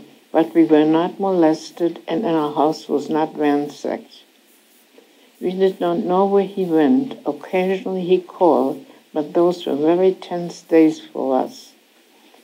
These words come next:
His safety was always on our minds. After his return,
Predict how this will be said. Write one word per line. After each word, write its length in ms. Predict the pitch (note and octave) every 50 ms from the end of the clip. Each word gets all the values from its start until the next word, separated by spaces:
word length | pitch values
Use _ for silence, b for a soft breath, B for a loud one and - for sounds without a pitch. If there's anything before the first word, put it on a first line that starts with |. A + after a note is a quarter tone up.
| b b
His 180 | - - - -
safety 540 | - - - G3 G3+ G#3 G#3 - - G#3 G3
was 340 | F3+ D#3+ D3+ D#3 D3+ - - -
always 420 | F#3+ F#3+ G3+ G#3+ G#3 G#3 G#3 -
on 200 | F#3+ F#3 F#3 - -
our 260 | E3+ E3+ E3+ E3 D#3+
minds. 840 | D#3+ D#3 D3 C#3 C#3 C#3 C3 B2+ C3+ A#2 - - - - - - _ _ _ _ _ _ _ _ _ _ _ _ _ _ _ _ _ _ _ _ _ _ _ _ _ _ _ _ _ _ b b b b b b b b b b -
After 360 | - F3 G3 G#3+ A3 - A#3 G#3+
his 240 | - - G3 F#3
return, 880 | F3 F3 F3 E3+ - - - - - F3+ F3+ F3+ F#3 F#3 F#3+ - -